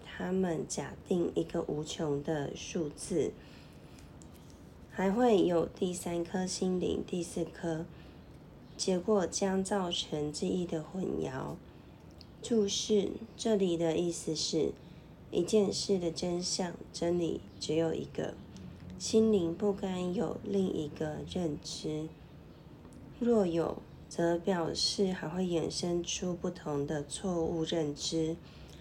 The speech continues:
而造成思想上的混淆。第二十二节，阿普拉蒂三克拉玛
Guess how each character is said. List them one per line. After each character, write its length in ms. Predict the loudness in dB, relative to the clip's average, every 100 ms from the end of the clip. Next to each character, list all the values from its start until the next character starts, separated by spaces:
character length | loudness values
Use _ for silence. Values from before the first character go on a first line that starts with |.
| -18 -16 -18 -14 0
而 180 | 2
造 320 | 4 4 4 2
成 400 | -2 0 2 0
思 440 | -4 -2 2 2
想 360 | 2 -2 -4 -6
上 320 | -4 -2 0
的 140 | -2
混 220 | -4 -2 -2 -2
淆。 300 | -2 -6 -6 -8 -12 -18 -16 -14 -14 -16 -16 -18 -18 -16 -14 -14 -16 -16 -16 -18 -18 -18 -18
第 220 | 6 8 8
二 160 | 2
十 160 | 2 0
二 240 | 2 0
节， 480 | -2 -4 -2 -2 -4 -8 -12 -18 -20 -18 -18 -18 -6
阿 140 | -4
普 220 | -4 -2
拉 220 | 0 0 -4 -10 -16 -14 -14 -14 -18 -18 -18 -18 -18 -12 0
蒂 420 | 4 4 2 -2 -8 -18 -18 -18 -18 -18 -18 -18 -18 -18
三 640 | -14 -12 0 2 2 0 -2
克 160 | -2
拉 300 | -2 0 0
玛 600 | 0 0 0 0 0 -2